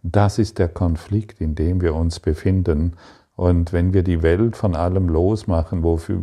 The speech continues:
wofür wir sie gehalten haben, dann sind wir auch bereit, unsere Geschichten zu beenden, unser Aberglauben.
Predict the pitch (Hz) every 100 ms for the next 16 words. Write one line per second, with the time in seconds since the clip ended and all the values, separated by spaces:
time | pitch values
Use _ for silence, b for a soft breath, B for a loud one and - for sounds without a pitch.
0 | 85 85 80 101 117 104 90 85 82 82
1 | 80 90 98 90 80 85 90 90 92 B
2 | B B B B B B _ _ _ _
3 | _ _ _ _ - 87 87 98 90 90
4 | 85 78 80 - 90 85 78 90 95 85
5 | 82 85 85 82 - 104 - - 76 71
6 | - 80 76 78 73 71 73 - 98 92
7 | 90 85 - 90 107 107 80 73 - -
8 | 69 71 71 69 69